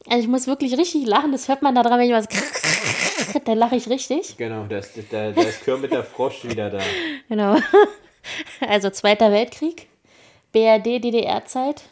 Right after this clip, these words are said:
Speaker 2: Ja gut,
Speaker 1: Ne?
Speaker 2: das ist, glaube ich, ihr nicht so wichtig gewesen, würde ich jetzt mal behaupten.
Speaker 1: Doch, ich glaube schon, dass Großbritannien oder, äh, auch die anderen Staaten da viel mit zu tun hatten.
Speaker 2: Meinst du?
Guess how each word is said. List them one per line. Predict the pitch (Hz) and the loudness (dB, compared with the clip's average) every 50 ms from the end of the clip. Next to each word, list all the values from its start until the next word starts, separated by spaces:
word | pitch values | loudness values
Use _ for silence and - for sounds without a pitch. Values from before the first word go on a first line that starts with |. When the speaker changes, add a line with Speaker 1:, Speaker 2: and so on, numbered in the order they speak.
| _ _ _ _ - - | _ _ _ _ -16 -10
Speaker 2:
Ja | 110 110 107 107 | -8 -8 -8 -6
gut, | 110 117 | -6 -6
Speaker 1:
Ne? | 110 110 | -4 -2
Speaker 2:
das | 120 139 - | -4 -4 -6
ist, | - - - - - | -8 -16 -14 -10 -6
glaube | 117 110 110 110 | -4 -4 -4 -4
ich, | 107 104 | -6 -8
ihr | 110 123 117 | -10 -10 -10
nicht | 120 117 104 - | -10 -10 -12 -10
so | 123 113 | -10 -10
wichtig | 117 110 - 117 107 104 | -10 -10 -12 -14 -14 -12
gewesen, | 104 95 92 95 92 95 98 | -12 -10 -10 -10 -12 -12 -12
würde | 95 90 98 | -14 -14 -14
ich | 101 | -14
jetzt | 98 87 - 104 | -14 -14 -14 -16
mal | 92 | -18
behaupten. | 92 90 90 95 - _ _ - | -16 -16 -16 -18 -18 _ _ -4
Speaker 1:
Doch, | - 233 220 | 0 0 0
ich | 196 - | 0 0
glaube | - 233 220 208 196 | 0 0 0 0 0
schon, | - - 240 220 214 | -4 -4 -2 0 0
dass | 208 196 - - | 0 -2 -2 -4
Großbritannien | 208 208 202 - - 214 - - 220 202 202 208 202 196 196 | -8 -8 -8 -6 -8 -8 -4 -2 -2 0 0 -2 -2 -2 -4
oder, | 190 190 196 190 190 185 175 180 180 185 190 190 185 - - - - | -4 -2 -2 -2 -2 -2 -4 -6 -8 -8 -8 -10 -12 -14 -16 -14 -8
äh, | - | -8
auch | 226 208 | -6 -6
die | - 240 214 | -2 -2 -2
anderen | 190 202 208 208 208 | -2 0 -2 -2 -4
Staaten | 208 - - 202 196 202 - 202 | -4 -6 -6 -4 -4 -4 -4 -4
da | 196 196 | -4 -4
viel | 196 - - 220 214 202 | -6 -8 -8 -6 -6 -4
mit | 202 196 - | -6 -8 -10
zu | - _ | -14 _
tun | - 214 202 202 | -10 -8 -8 -8
hatten. | 190 - 202 196 196 _ _ _ _ _ _ _ _ _ _ _ _ _ _ _ _ _ _ _ _ _ | -8 -8 -12 -14 -14 _ _ _ _ _ _ _ _ _ _ _ _ _ _ _ _ _ _ _ _ _
Speaker 2:
Meinst | - 101 90 87 - - 139 | -18 -16 -16 -16 -16 -16 -18
du? | 147 | -18